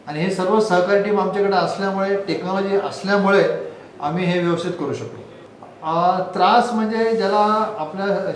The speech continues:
शास्त्रीय degenerative dis-, डिसऑर्डर त्याला म्हणतात, की शरीरामध्ये पेशींचं, अ, मृत पावल्यामुळे पाणी, अ, होते, गाठ तयार होते. ही गाठ खूप वाढायला लागली तर ती काढावी लागते, पण एकदा जर तुम्ही गाठ संपूर्ण काढली, हे त्यातली एक महत्त्वाची गोष्ट आहे.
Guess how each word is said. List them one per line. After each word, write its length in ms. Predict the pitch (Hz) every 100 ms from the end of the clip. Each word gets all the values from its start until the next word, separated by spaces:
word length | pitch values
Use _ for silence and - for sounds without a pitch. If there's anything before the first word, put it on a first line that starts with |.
| -
शास्त्रीय 320 | 151 190 196
degenerative 760 | 180 170 208 208 196 202 196
dis-, 240 | 180 196 196
डिसऑर्डर 360 | 156 175 170
त्याला 240 | 165 156 147
म्हणतात, 280 | 120 117 110 -
की 100 | 165
शरीरामध्ये 760 | 165 135 165 190 190 190 190
पेशींचं, 1040 | 190 160 151 - 185 185 - 196 196 196 196 - - - -
अ, 280 | 143 143 143 147
मृत 260 | 170 226 220
पावल्यामुळे 500 | 190 185 196 190 202
पाणी, 360 | - 165 180
अ, 420 | 185 190 165 156
होते, 200 | - 151
गाठ 380 | 175 165 180 170
तयार 160 | 170 147
होते. 340 | 120 117 - - - - - - - - - - - - - -
ही 100 | 196
गाठ 300 | 208 214 220
खूप 200 | 214 220
वाढायला 420 | 190 160 185 220 220
लागली 400 | 202 202 208 214
तर 40 |
ती 80 | 214
काढावी 380 | 196 175 180 170
लागते, 260 | - -
पण 200 | - 170
एकदा 240 | 143 147 202
जर 100 | 214
तुम्ही 260 | 214 214
गाठ 260 | 196 196 -
संपूर्ण 400 | 175 202 247 240
काढली, 320 | 208 170 147
हे 180 | 180 196
त्यातली 220 | 196 196
एक 80 | 170
महत्त्वाची 440 | 160 170 180 165
गोष्ट 260 | 147 123 -
आहे. 100 | 110